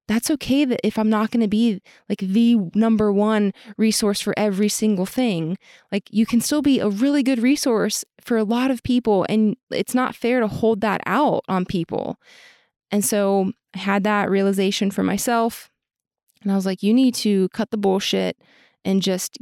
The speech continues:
get on with it and get over it and get back to doing what you like," because I was genuinely missing recording the podcast. Like, I know that it's a lot of work,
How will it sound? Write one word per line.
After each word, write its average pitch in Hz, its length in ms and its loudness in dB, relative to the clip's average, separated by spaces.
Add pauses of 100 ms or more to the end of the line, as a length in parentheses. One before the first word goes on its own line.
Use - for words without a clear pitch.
(120)
get 220 220 0
on 202 280 0
with 180 200 -2
it - 300 -4
and 180 200 -4
get 208 260 -2
over 196 380 0
it - 200 -4 (600)
and 185 360 -2
get 208 180 -4
back 226 240 -2
to 220 100 -4
doing 196 240 2
what 190 160 -4
you 180 80 -2
like," 185 260 -2
because 202 340 -4
I 196 120 -2
was 247 180 2
genuinely 208 560 2
missing 185 640 -2 (180)
recording 190 440 -2
the - 60 -2
podcast. - 720 -10 (480)
Like, - 180 -6 (500)
I 202 80 -2
know 208 220 2
that 220 100 2
it's 226 140 -4
a 247 40 2
lot 233 280 2
of 220 80 -2
work, 233 480 -2